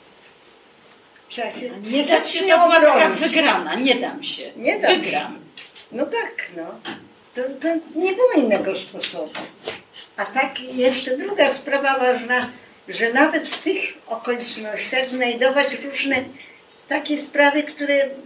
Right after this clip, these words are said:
Speaker 1: uważałam, że są z pożytkiem dla mnie na przyszłość. Nauczyłam się wielu rzeczy,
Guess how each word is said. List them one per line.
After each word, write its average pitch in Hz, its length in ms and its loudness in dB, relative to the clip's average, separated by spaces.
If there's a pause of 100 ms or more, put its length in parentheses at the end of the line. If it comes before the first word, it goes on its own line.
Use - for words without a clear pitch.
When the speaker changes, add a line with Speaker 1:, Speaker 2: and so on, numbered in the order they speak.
(1160)
Speaker 1:
uważałam, 294 600 4
że 262 120 -2
są 269 200 -4
z - 100 0
pożytkiem 185 760 -10
dla 170 200 -6
mnie 170 220 -6
na 208 100 -6
przyszłość. - 800 -8 (720)
Nauczyłam 214 760 0
się 214 200 -2
wielu 202 320 -4
rzeczy, 208 460 -4